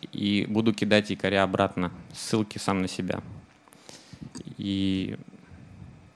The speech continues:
просто мне, может быть, кажется, ж-, что я это раза три уже рассказывал, и мне, типа, неинтересно. Тын, тын, ладно.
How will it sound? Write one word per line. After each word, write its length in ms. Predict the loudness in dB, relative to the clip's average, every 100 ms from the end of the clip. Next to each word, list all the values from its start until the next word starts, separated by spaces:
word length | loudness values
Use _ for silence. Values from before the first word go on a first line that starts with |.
| _ _ -20 -20 -20 -20 -20 -20 _ _ _ _ _ _
просто 220 | -2 2 4
мне, 160 | 6
может 180 | 4 2
быть, 120 | 0
кажется, 300 | 2 2 2
ж-, 100 | -4 -6 -16 _ _ _ _
что 220 | -8 4
я 80 | 4
это 160 | 6 4
раза 180 | 2 2
три 160 | 2
уже 160 | 2 2
рассказывал, 680 | 0 4 6 6 4 2 -4 -20 _ _ -20 _ _ _ _ _ _ -10
и 240 | -4 0
мне, 260 | 0 2 0
типа, 220 | -2 -4 -2
неинтересно. 760 | 0 -2 -2 -2 -2 -4 -8 -10 -20 _ _ _ _ _ _ _ _ -20 -20 _
Тын, 320 | 2 2 -2 -8 -16 -2
тын, 260 | 0 0 -4 -2
ладно. 420 | 0 0 0